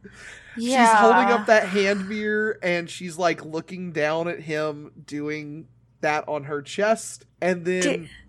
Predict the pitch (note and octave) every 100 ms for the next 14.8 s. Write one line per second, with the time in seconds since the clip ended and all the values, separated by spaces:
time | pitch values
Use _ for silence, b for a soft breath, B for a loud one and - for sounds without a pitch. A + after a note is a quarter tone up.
0 | - D4 E4+ F#4 G4+ A4+ C#5+ D4+ G#4 G#4
1 | C#4+ D3+ F3 E3+ D3+ - D#3 D3+ - -
2 | D3+ C3 C3+ C#3+ E3+ G3+ - - _ A#3+
3 | C4 C#4+ A#3+ G3 A3 B3+ C4 C#4+ - -
4 | C#4 C4+ C4 A#3 - - - - G3+ G3
5 | F#3+ - G#3 G#3+ G#3+ A3 - G3+ F#3+ G3+
6 | G#3 A#3+ C4 - D4+ F4 - - G#3+ C4
7 | B3 A#3+ A3+ - _ - G#3+ C4 G#3 C4+
8 | D4 C#4+ C#4+ C#4 C4 B3+ A#3+ A3+ A#3+ -
9 | C#4+ D#4 - C#4+ B3+ - - B3+ - B3
10 | B3+ - B3+ B3 A3+ G3 - - - C4
11 | A3 - A3+ A3 G#3+ A#3+ - - A#3+ B3+
12 | C4+ C4 A#3+ B3 G#3+ G#3 A#3 G#3+ F#3+ G#3
13 | - G#3+ G#3 C3+ A2+ - D3+ - - -
14 | G#3 G#3 G3 G3 - B2 G#3 -